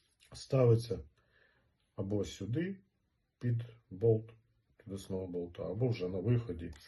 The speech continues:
під оце от опорне кільце, без різниці. Головне, щоб вони були. Також маємо оригінальний ремкомплект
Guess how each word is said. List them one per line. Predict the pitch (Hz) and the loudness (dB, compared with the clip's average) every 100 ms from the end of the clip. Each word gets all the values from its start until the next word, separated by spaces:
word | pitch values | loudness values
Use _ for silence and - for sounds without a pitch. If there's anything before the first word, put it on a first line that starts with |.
| - - - _ _ | -20 -20 -20 _ _
під | 92 87 - - _ _ | -12 -12 -14 -20 _ _
оце | 78 78 90 | -16 -4 -2
от | 85 78 | -2 -4
опорне | 73 80 82 78 73 | -8 -6 -6 -6 -10
кільце, | 71 73 - 71 | -10 -12 -10 -10
без | 76 95 | -10 -8
різниці. | 101 98 95 80 73 - _ _ _ _ _ _ | -6 -6 -6 -8 -10 -14 _ _ _ _ _ _
Головне, | 104 101 107 127 123 | -6 0 4 4 4
щоб | - 90 | 0 -6
вони | 78 87 98 | -6 -4 -4
були. | 87 85 73 71 - _ _ _ _ _ - - - - - - - - _ - - _ _ _ _ - - - - - - _ _ _ - - - | -4 -6 -6 -8 -12 _ _ _ _ _ -20 -18 -2 2 2 -2 -20 -20 _ -16 -16 _ _ _ _ -2 -2 -2 -6 -8 -20 _ _ _ -20 -18 0
Також | 131 120 113 | 2 4 2
маємо | 107 113 104 101 92 85 - | 6 6 6 2 -2 -6 -8
оригінальний | 98 104 107 113 107 95 92 | -4 0 2 2 2 0 -2
ремкомплект | 90 95 113 131 123 175 175 - | -2 -2 0 0 2 0 0 -8